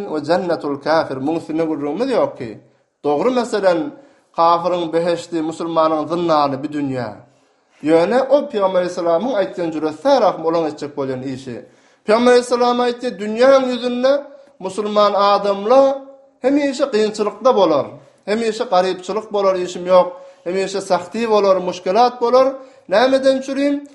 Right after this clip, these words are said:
Şon bir adamy zynnana salsaň, daşaryk çykat gelýär.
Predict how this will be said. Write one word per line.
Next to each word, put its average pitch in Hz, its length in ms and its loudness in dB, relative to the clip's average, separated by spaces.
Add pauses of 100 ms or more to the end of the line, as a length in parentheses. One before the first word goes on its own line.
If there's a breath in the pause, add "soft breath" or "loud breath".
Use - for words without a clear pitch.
(160 loud breath)
Şon 233 260 -4
bir 269 280 6
adamy 214 320 -2
zynnana 214 420 2
salsaň, 214 640 0 (440)
daşaryk 214 420 0
çykat 170 300 0
gelýär. 120 400 -6